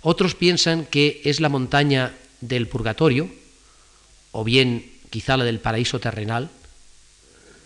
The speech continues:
El caso es que ante esa, esa tierra,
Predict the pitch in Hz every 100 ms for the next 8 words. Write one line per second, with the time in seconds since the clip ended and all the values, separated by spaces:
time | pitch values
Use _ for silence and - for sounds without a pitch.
0 | _ _ _ _ _ - 120 123 185 -
1 | 165 170 - - - - 135 135 131 -
2 | 117 - 127 113 - - 135 143 120 113
3 | 123 - 131 - 147 156 131 156